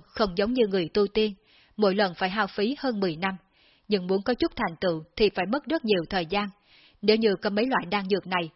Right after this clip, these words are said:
thì tự nhiên từ nay về sau, Lệ gia sẽ có thêm nhiều cao thủ xuất hiện. Trung niên nho sinh thấy bạn mình được như vậy, liền vui mừng cao hứng,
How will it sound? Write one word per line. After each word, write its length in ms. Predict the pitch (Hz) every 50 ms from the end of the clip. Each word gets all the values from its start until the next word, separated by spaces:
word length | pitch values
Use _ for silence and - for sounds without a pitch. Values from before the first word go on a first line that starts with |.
| _ _ -
thì 180 | - 233 202 180
tự 140 | - 208
nhiên 260 | 185 170 196 233 247 220
từ 200 | - 220 180 165
nay 140 | 175 196 190 180
về 140 | 202 185 160
sau, 280 | - - 208 202 208 185 _ _ _ _ _ -
Lệ 180 | 202 220 -
gia 240 | 226 160 202 196 190 190 - -
sẽ 80 | 190
có 140 | 165 - 254
thêm 280 | 254 - 240 214 190 180
nhiều 160 | 190 180 160 -
cao 120 | - 110
thủ 160 | - - 185 170 - -
xuất 140 | 311 320 -
hiện. 220 | 226 196 160 147 143 _ _ _ _ _ _ _ _ - - - _ _ -
Trung 180 | 240 208 185
niên 180 | 190 208 190 180
nho 100 | 196 196 180
sinh 260 | - - 214 190 185
thấy 140 | - 294 285
bạn 220 | 233 185 160 170
mình 200 | 185 190 180 170
được 160 | 190 185 160
như 140 | 180 233 247
vậy, 180 | 196 214 190 170 156 - _ _
liền 240 | - 196 208 196 170
vui 140 | 165 240 254
mừng 220 | 214 208 190 165
cao 180 | 151 - 196 185
hứng, 220 | 170 202 196 226